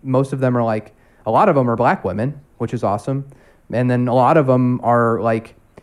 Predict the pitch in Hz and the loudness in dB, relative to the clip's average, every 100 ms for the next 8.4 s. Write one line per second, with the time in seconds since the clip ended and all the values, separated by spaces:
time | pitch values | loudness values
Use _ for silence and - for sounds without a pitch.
0 | _ - 127 127 120 120 _ _ 127 151 | _ -6 -2 0 0 -4 _ _ -4 -2
1 | 120 120 135 135 143 139 127 135 127 120 | -2 0 -2 0 -2 -2 -2 -4 -4 -4
2 | 127 131 123 120 113 113 117 127 127 - | -4 -4 -4 -4 -4 -4 -4 -2 -2 -2
3 | 117 117 123 131 147 123 113 - 113 120 | -6 -4 -4 -4 -2 -2 -4 -8 -6 -4
4 | 117 117 110 107 - _ _ _ _ 113 | -4 -4 -4 -6 -12 _ _ _ _ 0
5 | 127 143 151 120 196 202 165 156 - 165 | 4 4 4 0 0 2 2 0 2 2
6 | 151 143 139 135 139 127 139 131 123 120 | 2 2 4 4 2 2 2 0 -2 -2
7 | 131 127 - 117 127 135 131 117 - 127 | -2 -6 -10 -4 -2 0 -2 -4 0 0
8 | 180 139 120 117 | 2 2 0 -4